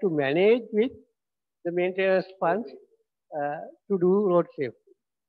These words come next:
But if, uh, it was one of the suggestions under action plan to have a separate budget item so that you can attend to, uh, road safety. If it is, has been done, good. Uh, but,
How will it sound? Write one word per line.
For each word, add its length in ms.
But 140
if, 120
uh, 360
it 120
was 240
one 160
of 140
the 80
suggestions 580
under 420
action 400
plan 340
to 100
have 260
a 220
separate 380
budget 260
item 400
so 140
that 220
you 140
can 220
attend 340
to, 280
uh, 380
road 160
safety. 520
If 140
it 120
is, 100
has 140
been 280
done, 300
good. 120
Uh, 380
but, 260